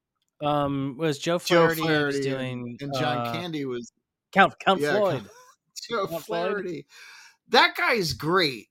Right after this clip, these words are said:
Speaker 2: Like,
Speaker 1: Oh, I
Speaker 2: like,
Speaker 1: love Joe
Speaker 2: why
Speaker 1: Flaherty.
Speaker 2: isn't, why didn't Flaherty get, like,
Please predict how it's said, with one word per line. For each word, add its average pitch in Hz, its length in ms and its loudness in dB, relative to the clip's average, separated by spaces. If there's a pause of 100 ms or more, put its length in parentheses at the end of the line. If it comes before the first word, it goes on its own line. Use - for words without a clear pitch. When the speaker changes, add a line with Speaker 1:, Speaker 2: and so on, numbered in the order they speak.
(240)
Speaker 2:
Like, 165 360 0 (560)
Speaker 1:
Oh, 147 60 -4
I 143 120 2
Speaker 2:
like, 175 160 0
Speaker 1:
love 131 120 -2
Joe 175 40 0
Speaker 2:
why 196 180 2
Speaker 1:
Flaherty. 285 200 -6
Speaker 2:
isn't, 247 240 -8 (100)
why 185 260 2
didn't 285 240 -8
Flaherty 208 600 -4
get, 147 320 -2
like, 139 320 -6